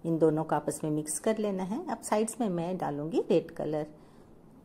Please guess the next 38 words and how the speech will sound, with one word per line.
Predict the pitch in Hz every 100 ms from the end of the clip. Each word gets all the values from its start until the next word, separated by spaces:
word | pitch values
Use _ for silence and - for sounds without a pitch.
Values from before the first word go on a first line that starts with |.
| - - - - - - - 156 -
तो | 165 - 165
साइड्स | - 156 160 -
में | 269
मैंने | - 220
फिर | 220 196
से | - 311
टूथपिक्स | 359 214 - 180 175 -
का | -
यूज़ | 175 170 170 -
किया | - 220
है | 320
और | 403
इस | 185 175
तरह | 175 -
से | - 359 - - - - -
कलर | 160 147
को | - 320 - - -
पूरे | - 165
में | 160
फैला | 370 226 143 147
दिया | 147 151
है। | 156 160 - - - - - - - - - - - - -
अब | - 160 156
ये |
कलर | 156 160 160
ड्राई | 156 151
होने | 170 180 196
पर | - 415
फिर | - -
से | - 165
मैं | 175 339 - - -
थ्री | 190
डी | 156 160
आउटलाइनर | 151 151 - 160 160 160 -
से | - 254 - - - - -
पूरे | 190 170
में | 180 269 - - - -
थ्री | -